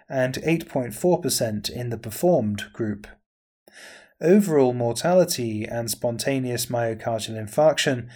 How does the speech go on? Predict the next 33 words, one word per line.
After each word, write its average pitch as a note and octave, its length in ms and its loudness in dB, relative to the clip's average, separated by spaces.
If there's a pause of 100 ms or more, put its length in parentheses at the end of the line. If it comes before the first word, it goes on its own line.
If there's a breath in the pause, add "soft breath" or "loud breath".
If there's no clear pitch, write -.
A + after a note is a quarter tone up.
(220 loud breath)
did - 200 0
not E3+ 360 2
differ, A#2+ 540 2 (240)
mainly F3+ 380 4
because B2+ 420 -2
of A2 80 -4
a A2 120 2
higher D3+ 380 2
risk A2 420 -6 (120)
of C#3 200 -2
periprocedural A2 840 -2
infarction. G#2 840 -4 (1000 loud breath)
However, D#3+ 640 6 (240 loud breath)
target F#3 460 4
vessel - 480 0
revascularization A#2+ 1500 0
was A#2+ 180 -2
significantly B2+ 840 -2
higher A#2+ 560 2 (100)
in A#2+ 140 -6
the A2+ 80 -4
deferred E3 480 4
group, A2 320 -4 (560 soft breath)
with A#2 200 0
five C3+ 360 0
point A2+ 200 -4
seven D#3+ 320 2
percent A2 460 -4
versus G#2+ 460 -6
three G#2+ 180 -8
point G#2+ 260 -10
seven C#3+ 300 -2
percent. G#2 540 -8